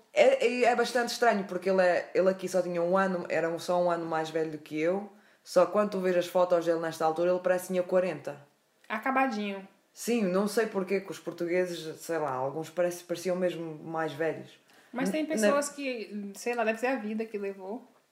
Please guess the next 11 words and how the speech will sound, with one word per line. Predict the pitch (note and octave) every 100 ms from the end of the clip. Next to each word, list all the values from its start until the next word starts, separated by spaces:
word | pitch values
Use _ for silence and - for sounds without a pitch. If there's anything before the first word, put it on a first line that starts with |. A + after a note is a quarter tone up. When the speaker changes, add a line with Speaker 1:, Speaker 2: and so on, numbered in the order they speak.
| _
Speaker 1:
Não | E3+ E3+
sei. | D3+ C3+ B2+ - - - - - - - -
Ah, | F3+ F#3 F#3 F#3 F#3 - -
nos | G3+ A3 A#3
primeiros | A#3+ A#3 A#3 G#3+
tempos, | G3 F3 E3+
ele | F3+ F3+
ia | F3+
viver | F#3 F3+ F#3
no | F#3
Brasil, | F3 F#3 F3 G#3+ A3+